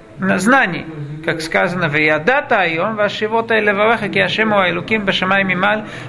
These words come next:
валярец митахат эйнот». «Ваядата айом», Всевышний дает нам возможность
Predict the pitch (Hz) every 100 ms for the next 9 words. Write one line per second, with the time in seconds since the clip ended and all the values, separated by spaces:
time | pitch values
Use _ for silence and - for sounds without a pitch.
0 | - 175 175 180 185 190 180 170 180 175
1 | 165 160 147 135 - - - - - -
2 | - - - - 151 185 196 196 240 240
3 | 220 208 208 220 - - 190 214 220 220
4 | 185 196 196 208 208 185 190 196 208 202
5 | 214 208 - -